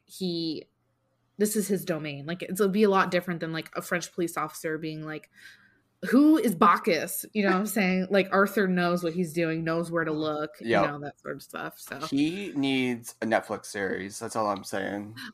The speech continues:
Speaker 1: I would s-, watch the shit out of that. <laughs>
Speaker 2: Right? That's what I'm saying. Like, how do you get into this profession? Like,
Speaker 1: I know. It,
Speaker 2: he
Speaker 1: like, doesn't seem real that people actually do this.
Speaker 2: Like, how do you retrieve a Picasso painting?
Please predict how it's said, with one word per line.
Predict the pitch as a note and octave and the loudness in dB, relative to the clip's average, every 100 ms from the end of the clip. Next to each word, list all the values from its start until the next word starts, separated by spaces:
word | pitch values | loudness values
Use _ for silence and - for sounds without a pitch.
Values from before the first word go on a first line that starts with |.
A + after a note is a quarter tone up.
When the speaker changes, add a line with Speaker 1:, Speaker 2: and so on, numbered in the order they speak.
| - | 4
Speaker 1:
I | D#4+ | 8
would | G4 A4+ D#4+ | 10 10 8
s-, | - - - | 2 -2 0
watch | B3 A#3 A#3 C#4 | 4 6 6 4
the | C4 | 2
shit | A#3 - G#3+ G3 | 2 2 2 2
out | F3+ | 0
of | E3 | 0
that. | D#3 D3+ E3 F#3 - | 0 2 2 2 4
<laughs> | G4+ A#2+ | 4 12
Speaker 2:
Right? | B2+ D3 C4+ A4 G4+ - | 12 12 12 10 8 4
That's | F3+ G#3 | 4 4
what | C4 | 2
I'm | B3 | -2
saying. | A#3 C4 G#3+ | 2 4 4
Like, | B2+ | 2
how | - C3 | 4 4
do | D3+ | 4
you | F3+ | 0
get | C3 B2+ A#2 | 4 4 4
into | B2 | -4
this | - - | -8 -6
profession? | A#2+ A#2 A#2 - F2+ F2+ | -4 -2 -2 -4 -10 0
Like, | C#3+ C#3+ - | 2 2 0
Speaker 1:
I | F#3 | 2
know. | B3+ G#3 | 4 4
It, | E3+ | 4
Speaker 2:
he | A3 | 4
Speaker 1:
like, | C4 C4+ | 4 4
doesn't | C#4 C#4+ | 0 0
seem | C4 C#4+ A3+ | -2 0 0
real | F3+ A3 A3+ E3 | 0 2 0 0
that | E3 | -2
people | G3 F#3 | -2 -4
actually | F#3 F#3 F#3 | -4 -4 -4
do | E3+ F3 | -2 -4
this. | C#3+ D3+ - - - | -4 -8 -10 -16 -2
Speaker 2:
Like, | E3 F3 - _ | -2 -2 -10 _
how | - E3+ | -2 0
do | G3+ | 0
you | G#3+ | -2
retrieve | G#3 - F3 E3 | -2 -2 0 0
a | D3 | 0
Picasso | - C3+ C3+ C3 B2+ | -4 0 2 4 0
painting? | - G#2+ - G2 - | -2 -4 -4 -6 -6